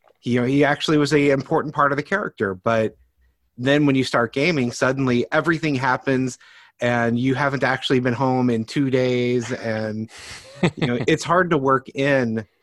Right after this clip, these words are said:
Speaker 1: things like that when you're not regularly going to those locations. And, you know,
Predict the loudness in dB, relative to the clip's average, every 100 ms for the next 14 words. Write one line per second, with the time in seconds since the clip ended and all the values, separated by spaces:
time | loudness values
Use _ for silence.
0 | _ -4 -2 0 -2 -2 -2 -2 -4 -2
1 | -2 -4 -8 -6 -4 -2 -4 -8 -10 _
2 | _ _ _ _ _ -6 0 2 2 2
3 | 0 -2 -8 _ -2 0 2 0 0 -2
4 | -2 -2 -2 -4 -4 -4 -6 -8 -8 -8
5 | -10 -16 -20 _ _ -20 -20 _ -4 -2
6 | 0 0 -2 -6 -12 -8 -6 -4 -6